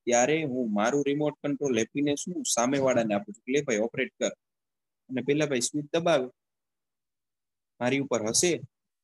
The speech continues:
એટલે હું happiness છોડી દઉં. Right? એ ભાઈ મને કાંઈક કહે, એનું button દબાવે, એટલે હું happiness છોડી દઉં. પણ હું જ્યારે એમ કહું છું,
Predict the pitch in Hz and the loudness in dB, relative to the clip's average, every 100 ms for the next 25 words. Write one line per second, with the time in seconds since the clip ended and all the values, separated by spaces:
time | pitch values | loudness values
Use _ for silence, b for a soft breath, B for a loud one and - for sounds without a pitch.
0 | _ - 110 98 98 113 110 104 98 _ | _ -14 -10 -8 -2 0 0 -2 -6 _
1 | _ _ _ _ _ _ _ _ 110 117 | _ _ _ _ _ _ _ _ -10 -2
2 | 113 110 104 - - - 160 165 160 - | 0 0 -2 -8 -12 -6 -2 2 0 -2
3 | _ _ _ _ _ _ _ 135 143 135 | _ _ _ _ _ _ _ -2 0 0
4 | 131 131 123 135 131 135 127 - 170 156 | 2 2 2 0 -2 -2 -4 0 2 2
5 | - _ 127 135 139 143 143 147 160 143 | -2 _ -6 -2 -2 0 -2 -2 -2 -2
6 | 107 107 104 104 _ _ - 139 139 - | -2 -2 -4 -6 _ _ -16 -8 -8 -10
7 | _ _ - _ _ _ _ _ _ _ | _ _ -20 _ _ _ _ _ _ _
8 | _ _ _ _ _ _ _ - - - | _ _ _ _ _ _ _ -20 -20 -4
9 | 113 135 131 127 139 135 143 156 - | 0 2 4 2 2 0 0 0 -2